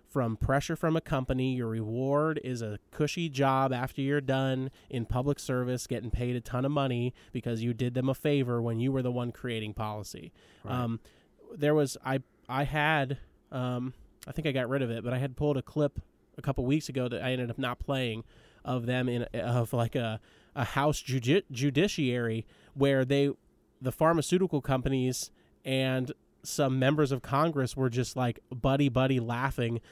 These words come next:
Speaker 1: about how somebody from somebody's office was about to start working at the pharmaceutical company the very next week. And, um, and he, he made a joke about how, "Well, her father already works for us."
Speaker 2: Yeah.
Speaker 1: Good grief. I mean, that's gross.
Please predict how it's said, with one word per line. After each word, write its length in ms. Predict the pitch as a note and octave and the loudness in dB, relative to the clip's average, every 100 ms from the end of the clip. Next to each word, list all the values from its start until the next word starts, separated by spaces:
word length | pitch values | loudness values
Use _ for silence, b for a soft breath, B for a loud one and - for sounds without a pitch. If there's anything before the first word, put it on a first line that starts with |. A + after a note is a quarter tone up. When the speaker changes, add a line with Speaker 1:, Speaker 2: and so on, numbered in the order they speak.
| b | b
Speaker 1:
about 360 | C3+ C3 C3 B2+ | -2 0 0 2
how 240 | B2 B2 | 2 4
somebody 440 | A#2 C#3+ C3+ C#3 C3 | 4 2 2 2 2
from 320 | - B2+ B2 | 2 2 2
somebody's 560 | - C#3 C3 C3 C3 | 2 2 4 4 4
office 520 | B2 B2+ C3+ C3 B2 C3 | 4 2 2 2 0 2
was 120 | A#2+ | 2
about 300 | A#2+ B2 C3 | 2 2 2
to 80 | B2 | 0
start 320 | - C3+ B2 | 0 2 2
working 300 | A#2 C3 C3 | 0 0 2
at 100 | A#2+ | 0
the 80 | B2 | 0
pharmaceutical 720 | - B2+ B2+ - C#3 C3+ C#3 | 2 2 2 2 4 4 2
company 440 | A#2 C3 B2+ C3+ B2+ | 2 0 0 0 0
the 100 | A#2+ | 0
very 260 | B2 B2+ | 2 2
next 300 | B2 B2 - | 2 0 -2
week. 480 | A2+ A#2+ B2+ - - B B B B | -2 2 2 0 -8 B B B B
And, 480 | C3+ B2+ B2 A#2+ A#2 - b b | -2 0 2 0 -2 -8 b b
um, 480 | C3 A#2 A2+ A#2 A#2+ _ _ - | -2 2 2 2 -2 _ _ -6
and 160 | C3 A#2+ | -2 0
he, 240 | C#3 C3+ | 0 0
he 180 | - C3 | -2 2
made 180 | D3 C#3 | 4 2
a 60 | B2+ | 0
joke 340 | A2 B2+ C3+ | 0 2 2
about 220 | B2+ B2 | 2 2
how, 140 | B2 B2 | 4 6
"Well, 200 | C#3 C3+ | 6 8
her 120 | C3+ | 6
father 400 | - C#3 C3+ B2 | 6 4 6 6
already 260 | C3 B2+ A#2+ | 6 6 4
works 280 | B2+ B2+ | 4 2
for 180 | - A#2 | 0 -4
us." 340 | G2 G2 - - _ _ _ - | -2 -4 -6 -10 _ _ _ -12
Speaker 2:
Yeah. 200 | G#2+ F#2+ | -12 4
Speaker 1:
Good 260 | B3 F#3 | 6 8
grief. 680 | B2+ C3+ F3+ F3 A2 - - - _ _ _ _ _ _ _ _ _ _ _ _ _ _ _ | 6 4 6 6 4 -4 -10 -16 _ _ _ _ _ _ _ _ _ _ _ _ _ _ _
I 40 | D3+ | 0
mean, 120 | E3+ | 2
that's 220 | F#3 G3+ | 2 0
gross. 680 | - C#3+ D3 A2 G2 - - | 4 8 8 6 0 -6 -10